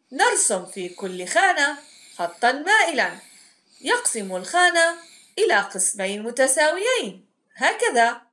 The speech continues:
الآن أصبحت الشبكة جاهزة للضرب. سبعة ضرب اثنين يساوي أربعة عشر. سبعة ضرب تسعة يساوي ثلاثة وستين. سبعة ضرب أربعة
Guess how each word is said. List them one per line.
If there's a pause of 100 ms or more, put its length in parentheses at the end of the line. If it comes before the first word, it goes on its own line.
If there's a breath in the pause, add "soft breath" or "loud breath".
(880)
الآن
أصبحت
الشبكة
جاهزة
للضرب. (1000)
سبعة
ضرب
اثنين (580)
يساوي
أربعة
عشر. (720)
سبعة
ضرب
تسعة (720)
يساوي (400)
ثلاثة
وستين. (920)
سبعة
ضرب
أربعة